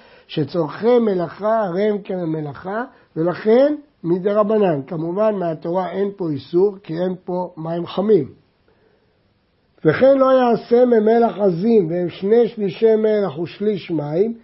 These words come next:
מפני שנראה כעושה מורייס, סוג של בישול. ומותר למלוח ביצה, כי זה דרך אכילה, אבל צנון וכיוצא בו אסור,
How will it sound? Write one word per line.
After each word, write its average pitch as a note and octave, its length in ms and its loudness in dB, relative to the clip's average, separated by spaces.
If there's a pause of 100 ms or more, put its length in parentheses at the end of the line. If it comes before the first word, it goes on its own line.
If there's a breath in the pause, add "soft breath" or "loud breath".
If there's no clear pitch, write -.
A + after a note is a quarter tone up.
(160 loud breath)
מפני F#3+ 640 2
שנראה G#3+ 680 2 (120)
כעושה G#3+ 680 -2
מורייס, F#3 640 -2 (140)
סוג A#3 300 -6
של F#3 260 -6
בישול. C#3+ 420 -12 (460 soft breath)
ומותר D3+ 640 0
למלוח G3+ 600 2
ביצה, D3 580 -10 (280)
כי C#3+ 100 -6
זה D#3 140 -2
דרך D#3+ 460 -2
אכילה, C3 520 -12 (440 soft breath)
אבל D3 220 -2
צנון A#3 520 4
וכיוצא F#3 720 0
בו E3+ 200 -4
אסור, F3+ 460 -4